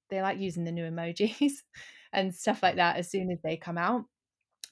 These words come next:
So it's, it's not actually that we have an inner circle. We have close relationships with them. We've got close relationships with Microsoft. Microsoft have presented at our last few, um,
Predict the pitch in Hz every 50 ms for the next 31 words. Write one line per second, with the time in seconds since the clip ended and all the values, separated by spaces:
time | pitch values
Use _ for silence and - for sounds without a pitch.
0 | _ - - - - - - 214 - 247 233 233 233 - 214 - - 233 240 220
1 | - 247 277 302 285 - 247 262 277 269 - 247 214 208 196 - - 208 202 202
2 | 190 202 202 202 202 190 185 185 185 175 - 170 165 175 185 - - 220 233 220
3 | 202 185 175 175 - - 185 180 - 196 185 180 180 180 190 175 196 - - 202
4 | 185 214 226 240 240 226 - 277 - - - 269 269 - - 233 233 247 - 254
5 | 240 247 214 220 226 214 208 220 262 285 277 - 196 - - - - - - -
6 | 208 226 220 - 226 214 - 196 190 - - 185 180 - 190 180 190 190 208 214
7 | 214 185 175 170 - - - 185 175 175 175 175 180 175 175 180 - - - 180
8 | 175 170 170 170 170 196 - _ - 196 170 156 156 143 -